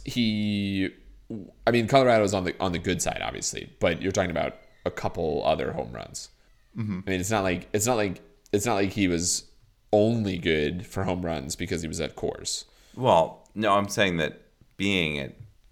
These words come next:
Speaker 2: five thousand feet is helpful.
Speaker 1: No, I un-, I understand, but I'm saying, you know, they've do-,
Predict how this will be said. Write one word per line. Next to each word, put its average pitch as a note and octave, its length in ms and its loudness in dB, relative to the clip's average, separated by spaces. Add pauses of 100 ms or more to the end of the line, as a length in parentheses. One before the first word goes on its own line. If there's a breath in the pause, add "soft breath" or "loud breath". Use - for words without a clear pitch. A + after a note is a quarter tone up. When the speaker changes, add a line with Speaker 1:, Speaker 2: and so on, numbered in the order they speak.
(120)
Speaker 2:
five D#2 200 4
thousand C#2 360 -2
feet C2+ 480 -6
is C2+ 240 -6
helpful. A#1+ 540 -6 (440 soft breath)
Speaker 1:
No, G#3+ 120 4
I E3+ 120 6
un-, E3 140 0
I D#3 160 4
understand, C3 480 0
but G2 100 0
I'm F#2+ 120 -2
saying, F#2 500 -2
you G2 80 -2
know, F2+ 140 -2
they've F2+ 260 0
do-, F#2 140 2